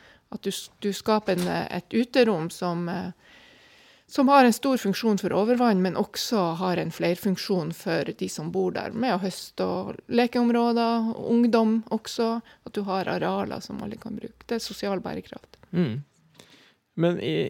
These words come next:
Speaker 2: i ny bydel, hvor mye grøntområder er det vi skal legge til rette for? Hvor mye, hvor mye natur, eh,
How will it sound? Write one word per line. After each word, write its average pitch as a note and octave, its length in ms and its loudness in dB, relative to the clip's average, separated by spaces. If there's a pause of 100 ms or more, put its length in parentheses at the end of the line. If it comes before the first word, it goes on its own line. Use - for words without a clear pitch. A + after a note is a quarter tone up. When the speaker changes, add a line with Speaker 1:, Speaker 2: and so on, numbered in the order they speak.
Speaker 2:
i - 20 4
ny E3+ 160 4
bydel, C#3 300 2
hvor E3+ 160 0
mye B2 800 4 (100)
grøntområder D#3 1040 4
er B2+ 140 4
det A2+ 80 0
vi A#2 100 -2
skal A2+ 160 0
legge A#2+ 140 0
til C3 80 4
rette - 160 -6
for? B2 180 -4
Hvor - 160 -4
mye, C3+ 400 0
hvor C3+ 140 0
mye A#2 680 -2
natur, B2+ 540 2
eh, - 540 -4